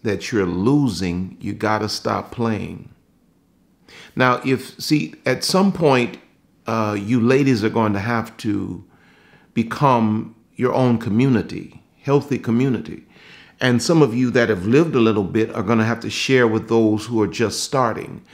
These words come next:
Uh, some of you have lived long enough to realize that you keep going back and you keep playing this game thinking that somehow you're gonna force yourself to win,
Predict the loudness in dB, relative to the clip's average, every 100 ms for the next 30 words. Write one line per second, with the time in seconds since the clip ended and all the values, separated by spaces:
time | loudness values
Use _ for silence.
0 | -20 -20 -20 -20 -6 -2 0 4 4 6
1 | 4 4 4 4 4 2 2 0 -2 -4
2 | 0 2 4 4 2 -2 -6 -10 -10 -8
3 | -2 -2 0 2 4 4 4 2 0 -6
4 | -8 -6 -6 -4 0 2 2 0 -4 -2
5 | 2 2 2 -2 -2 -2 -2 -4 -10 -20
6 | -20 -8 2 2 4 2 2 0 -2 -4
7 | -4 2 4 2 -2 -4 0 -2 -2 -4
8 | -6 -2 0 2 0 -2